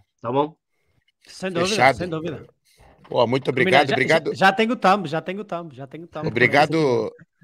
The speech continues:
Speaker 3: obrigado, grande Coelho. Aí, tanto fez.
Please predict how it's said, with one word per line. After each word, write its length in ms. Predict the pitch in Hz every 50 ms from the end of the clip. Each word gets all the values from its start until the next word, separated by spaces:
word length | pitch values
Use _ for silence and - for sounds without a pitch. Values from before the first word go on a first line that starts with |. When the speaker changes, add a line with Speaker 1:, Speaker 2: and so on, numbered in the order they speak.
| _ _ _ -
Speaker 3:
obrigado, 520 | - 107 113 117 113 110 143 151 135 135
grande 340 | 110 123 139 160 160 143 -
Coelho. 500 | - 135 127 135 147 151 135 120 101 90 90 _ _ _ _ _ _ _ -
Aí, 260 | 120 131 120 117 117
tanto 320 | - - 123 131 127 -
fez. 460 | - - 135 135 147 147 139 - -